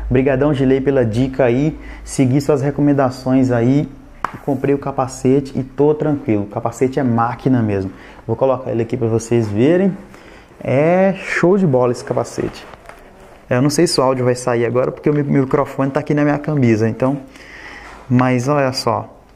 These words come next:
bacana mesmo o capacete, olha, veste muito bem, show de bola. Óculos de sol aí, ó, pra proteger, o solzão tiver exalando aí, quiser proteger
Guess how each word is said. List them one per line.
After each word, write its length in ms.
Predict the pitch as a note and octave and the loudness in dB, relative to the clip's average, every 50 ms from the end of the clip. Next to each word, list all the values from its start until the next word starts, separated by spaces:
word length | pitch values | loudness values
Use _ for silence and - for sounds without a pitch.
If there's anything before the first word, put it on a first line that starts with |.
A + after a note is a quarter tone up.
| - - - | -20 -10 -4
bacana 720 | B2+ A#2+ A#2 B2+ C#3 - - - - C#3+ C#3+ D3+ D#3 D#3 D3 | -2 0 0 -2 -4 -6 -12 -6 -2 0 0 2 2 2 2
mesmo 340 | C#3 B2+ A#2+ A#2 A2+ A#2 A#2 | 2 2 2 0 0 -2 -6
o 20 | |
capacete, 680 | - C3 - - B2+ B2+ - - C3+ C#3 D3 D3 - D#3 | -6 -6 -6 -4 -6 -6 -6 -4 -2 -2 -2 -2 -2 0
olha, 260 | D#3 D3 C3 A#2 - - - - | 0 2 0 -2 -4 -8 -10 -6
veste 600 | B2+ A#2 A2 B2 C3 D3 C#3+ - - - - D3 | -4 -2 0 0 0 0 -2 -6 -8 -6 -4 -2
muito 500 | C3 B2+ C3 D3+ E3 F3 - - - C3 | -2 0 0 0 0 0 -2 -2 -2 -2
bem, 640 | A2 A2 A2 A2 A2+ A#2 B2+ C#3+ D3+ D#3+ E3 D#3 D3+ - - - - - - - | -2 0 0 0 0 0 0 0 0 0 0 -2 -4 -8 -16 -20 -20 -20 -20 -14
show 360 | - - - - B2+ C#3+ D#3 D#3 | -10 -8 -4 0 0 2 2 2
de 140 | C3+ C3 | 0 0
bola. 640 | A2+ G#2+ G#2 G#2+ G#2+ A2 A#2 C3 C#3 D3 D3 D3+ D3 - - - - - - - - - - - - - | -2 -2 -2 -2 0 0 2 2 2 2 0 0 -2 -4 -6 -8 -12 -18 -20 -20 -20 -20 -20 -20 -10 -4
Óculos 380 | - B2+ C#3+ D3 - - C#3 C3 | -2 -2 -2 -2 -2 -6 -6 -4
de 100 | C3 C3+ | -4 -4
sol 520 | - - - - - A#2+ B2 C3 C3 C3 | -4 -4 -2 -2 0 0 0 0 0 0
aí, 320 | B2 A#2 A#2 B2+ C#3 D3+ D3+ | 0 0 0 0 0 0 -2
ó, 60 | B2 | -2
pra 120 | A#2 A#2+ | -4 -4
proteger, 800 | A#2+ - B2+ B2+ B2 C3 B2+ A#2 A2+ G#2+ G#2+ A2+ A#2+ B2+ C3+ C3 | -4 -2 -2 0 0 2 2 2 2 2 2 2 2 2 2 2
o 60 | B2+ A#2+ - - | 0 -2 -4 -10
solzão 640 | - - - - B2 A#2+ A2+ G#2 A2+ A#2+ B2+ C3 | -14 -12 -6 -2 -2 0 0 0 0 0 0 -2
tiver 240 | C3 - A#2+ B2+ B2+ | -2 -4 -2 2 2
exalando 640 | B2+ B2 A#2+ B2+ B2 A#2+ A2+ A2+ A#2+ B2 B2+ C3 B2+ | 2 2 2 0 0 2 0 0 0 0 2 2 2
aí, 240 | A#2 A2+ B2 C#3 C3+ | 2 2 2 0 0
quiser 260 | - C3 A#2+ B2 B2+ | -2 -2 -2 -2 -2
proteger 800 | B2 C3 B2+ A#2+ - B2+ A#2+ A2+ A2 G#2+ G#2+ A2 B2+ D3 E3 | -2 -2 -2 0 2 2 2 2 2 2 2 2 2 2 2